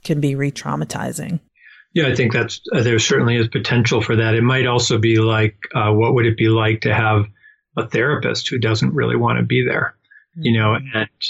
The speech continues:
Speaker 2: you know, those sorts of things. And I think the term you used is a, is an interesting one, the concept of consent. And it goes back to our early discussions about, can we actually speak?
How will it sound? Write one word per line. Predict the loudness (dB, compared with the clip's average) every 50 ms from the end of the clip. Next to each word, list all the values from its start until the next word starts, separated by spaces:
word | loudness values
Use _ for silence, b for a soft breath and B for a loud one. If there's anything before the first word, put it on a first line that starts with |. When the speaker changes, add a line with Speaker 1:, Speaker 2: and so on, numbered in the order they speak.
| -10 _ _ -4
Speaker 2:
you | -2 0 2
know, | 2 2 2
those | 2 2 2 2 2
sorts | 2 0 0 0 0
of | -2 -2 -2
things. | 0 2 2 4 4 2
And | 2 2
I | 2 2 2 0
think | 0 0 -2 0 0 0 0 -2 -6 -4
the | -2 -2 0 0 -2 -2
term | -2 -2 0 0 2 2 2 2
you | 2 2 2
used | 2 2 2 2 2 2 2 2 0 -2 -4 -6 -8 -2
is | 0 2 2 4 2
a, | 2 2 0 0 0 0
is | 2 2
an | 2 2
interesting | 2 2 2 0 0 0 0 0 2 4 4
one, | 4 4 4 4
the | 4 4
concept | 2 0 0 0 0 0 0 -2 -2 -2
of | -2 -2 0
consent. | 0 0 2 2 2 2 2 2 2 2 0 0 -2 -4 -8 B B B B B B B B B B B -4
And | -2 0
it | 0
goes | 0 0 0 0
back | 0 -2 -2 -2 -2 -2
to | 0 0 0
our | 2 0 0 0 0
early | 0 2 2 2 2 2 4 4 2 2 2 0
discussions | 0 0 -2 -2 -2 -2 -2 -2 0 0 0 2 2 2 2 2
about, | 2 2 2 0 0 0 0 -2 -4
can | -4 -2 0 0 2 2 2 4 4
we | 2 2 2
actually | 0 0 -2 -2 0 0 0 0 0 0
speak? | 0 -2 -2 -2 -2 -2 0 0 0 0 -2